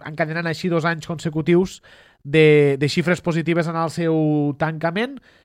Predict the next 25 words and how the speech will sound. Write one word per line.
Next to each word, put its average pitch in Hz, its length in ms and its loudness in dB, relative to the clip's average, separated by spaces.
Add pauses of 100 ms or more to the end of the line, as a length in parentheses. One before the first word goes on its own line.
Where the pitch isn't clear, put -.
No 139 80 -8
sé, 240 160 0
com 170 220 -6
des 156 160 2
d'Esquerra 165 320 0
Republicana 165 480 0 (240)
valoren 160 480 2
aquesta, 139 560 -6
aquesta 151 400 -6
dada, 165 300 0
també 147 340 -2
els 143 340 -4
més 139 220 -8
de 139 80 -6
cinc-cents 143 320 -8
mil 151 100 0
euros 147 320 0
de, 135 320 -4 (480)
de 139 300 0
romanent 151 320 -2
de 156 80 -4
tresoreria, 151 600 0 (420)
que 143 80 -6
entenc 160 240 -4
que 202 100 6